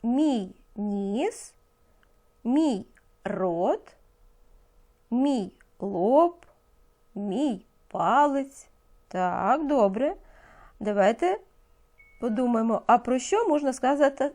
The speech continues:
"моя"? Моя. Думаєте? Так, моя рука, моя нога.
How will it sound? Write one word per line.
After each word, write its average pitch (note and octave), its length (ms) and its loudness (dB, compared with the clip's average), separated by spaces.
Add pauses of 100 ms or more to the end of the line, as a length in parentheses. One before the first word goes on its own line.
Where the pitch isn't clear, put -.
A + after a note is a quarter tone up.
(120)
"моя"? B3+ 520 -2 (560)
Моя. G#3 520 -6 (720)
Думаєте? A#3+ 640 -6 (4000)
Так, G#3 280 2
моя A#3+ 380 4
рука, F#3+ 440 0
моя G3 380 -4
нога. F#3 680 -2